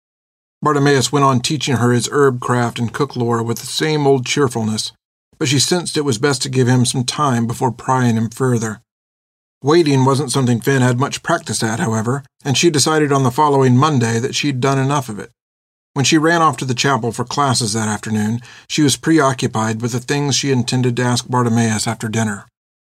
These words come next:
"You may put away your books," said Sister Hilda to the class. "Today we are going to discuss matters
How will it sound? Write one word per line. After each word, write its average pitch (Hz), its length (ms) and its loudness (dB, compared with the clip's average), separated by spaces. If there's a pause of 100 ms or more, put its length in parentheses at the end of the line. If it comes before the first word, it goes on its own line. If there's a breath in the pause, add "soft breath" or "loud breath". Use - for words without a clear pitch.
(760)
"You 190 160 2
may 165 160 2
put 131 180 0
away 135 260 2
your 123 220 4
books," - 600 -2 (300)
said 113 200 0
Sister 113 300 -2
Hilda 113 280 0
to 104 120 -6
the 110 80 -6
class. 113 540 -6 (480)
"Today 175 400 4
we 185 160 6
are 165 80 2
going 170 240 4
to 170 80 4
discuss 165 520 0
matters 139 540 0